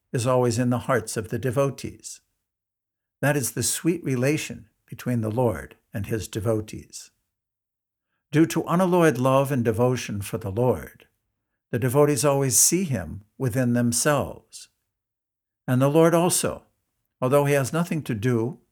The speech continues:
and nothing to aspire to, is always busy in attending to the welfare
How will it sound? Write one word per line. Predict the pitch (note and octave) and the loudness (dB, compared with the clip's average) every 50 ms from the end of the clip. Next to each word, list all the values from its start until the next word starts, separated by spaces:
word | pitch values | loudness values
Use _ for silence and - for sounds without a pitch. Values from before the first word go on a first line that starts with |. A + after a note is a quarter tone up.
| _ _ - | _ _ -6
and | A2 A2 | -4 -2
nothing | A#2 C3 C3 - C#3 B2 | 0 0 0 -2 -4 -4
to | A#2+ B2+ A#2+ | -4 -2 -2
aspire | A2+ G#2 - - - - F#3 G#3 F3+ B2 E2+ | -2 -2 -2 -4 -4 -4 -4 -2 -2 -4 -4
to, | - - - - - - - - _ _ _ _ _ _ _ _ _ _ _ _ _ _ _ _ - | -8 -10 -12 -14 -14 -16 -18 -20 _ _ _ _ _ _ _ _ _ _ _ _ _ _ _ _ -4
is | C3 A#2 D3+ | -2 0 2
always | E3+ F3 F3 E3+ D#3 B2 | 2 2 2 2 0 0
busy | G#2+ A#2+ D#3+ E3 C3+ B2+ C3+ B2 | 0 2 2 2 2 2 0 0
in | A#2 A#2 | 0 0
attending | A2+ G#2+ - - - F3+ G3+ F#3+ D3 A#2 F#2 F#2+ F#2+ - | -2 -6 -8 -6 -4 -2 -2 0 -2 -2 -4 -8 -10 -10
to | - - C3 | -8 -6 -4
the | C3 | -4
welfare | B2 A#2 D3 E3+ G#3 G3 - - - F2 F2 - - | -2 0 0 0 0 0 -2 -6 -8 -8 -10 -10 -16